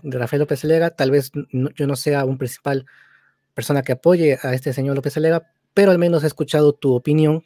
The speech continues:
que es lo importante, y la gente también ahora sabe cómo opinas, sabe, sabe tu postura, y creo que ha sido satisfactorio para ambos, ¿no?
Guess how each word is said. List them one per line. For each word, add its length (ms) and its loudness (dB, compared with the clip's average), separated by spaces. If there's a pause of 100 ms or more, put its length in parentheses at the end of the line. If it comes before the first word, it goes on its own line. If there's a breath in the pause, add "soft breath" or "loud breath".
que 80 -6
es 60 -4
lo 40 -2
importante, 640 -4
y 80 -2
la 100 0
gente 220 -2
también 360 -4 (120)
ahora 240 -2
sabe 380 4
cómo 260 -2
opinas, 380 -4
sabe, 380 -2 (560)
sabe 260 0
tu 100 -6
postura, 520 0 (640 soft breath)
y 100 -10
creo 220 -2
que 400 0
ha 100 -4
sido 160 -2
satisfactorio 600 -4
para 200 -2
ambos, 240 -8
¿no? 180 0